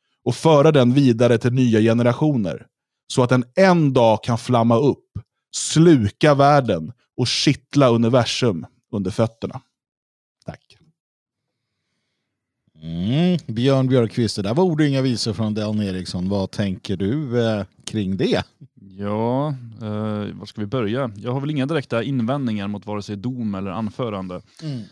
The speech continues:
Speaker 3: till att börja med, eh, kan jag säga. Det var, ehm, eh, hårda ord, men berättigade ord, får man ju
Speaker 2: Mm.
Speaker 3: säga.
Speaker 2: Mm.
Speaker 3: Eh, f-, för jag kommer så småningom t-,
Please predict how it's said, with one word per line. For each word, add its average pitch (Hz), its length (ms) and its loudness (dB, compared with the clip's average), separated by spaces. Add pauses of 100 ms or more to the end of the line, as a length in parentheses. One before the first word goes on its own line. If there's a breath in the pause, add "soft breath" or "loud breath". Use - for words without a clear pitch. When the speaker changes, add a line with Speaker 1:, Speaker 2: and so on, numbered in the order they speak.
Speaker 3:
till 101 120 -10
att 92 80 -12
börja 80 180 -12
med, 78 100 -14
eh, 92 760 -10
kan 90 120 -18
jag 82 100 -16
säga. - 300 -18
Det 95 100 -16
var, 98 440 -6
ehm, 95 240 -10 (920)
eh, - 300 -20 (120)
hårda 165 320 -2
ord, 156 240 -6
men 123 300 0
berättigade 139 800 -4
ord, 95 240 -8 (220)
får - 80 -8
man - 100 -4
ju 85 100 -8
Speaker 2:
Mm. 98 40 -8
Speaker 3:
säga. 82 240 -12
Speaker 2:
Mm. 90 240 -20
Speaker 3:
Eh, 98 1000 -8 (800)
f-, - 140 -20
för 113 60 -10
jag 110 100 -8
kommer 120 160 -4
så 110 120 -10
småningom 120 760 -4 (100)
t-, - 60 -20